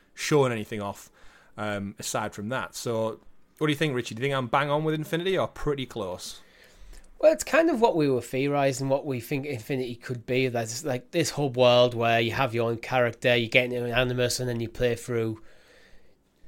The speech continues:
Speaker 2: So probably a combination, actually. I'm a bit surprised that Red seems to be, like, following the tradition of a big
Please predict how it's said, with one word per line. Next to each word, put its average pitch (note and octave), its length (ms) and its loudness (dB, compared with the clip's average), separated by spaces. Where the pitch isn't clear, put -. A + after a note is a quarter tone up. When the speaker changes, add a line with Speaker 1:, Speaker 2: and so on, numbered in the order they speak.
Speaker 2:
So - 200 -6
probably A#3 280 4
a - 40 0
combination, D3+ 800 2
actually. A2 480 -4
I'm G3+ 180 6
a A3+ 40 0
bit B3 200 0
surprised F3 460 4
that C3+ 80 -2
Red C#3 280 2
seems C3+ 460 0
to C3 100 -2
be, B2 240 2
like, A#2 200 0
following B2+ 320 2
the A2+ 100 -4
tradition A#2+ 440 -4
of A2+ 120 0
a G#2+ 80 -4
big A#2+ 380 0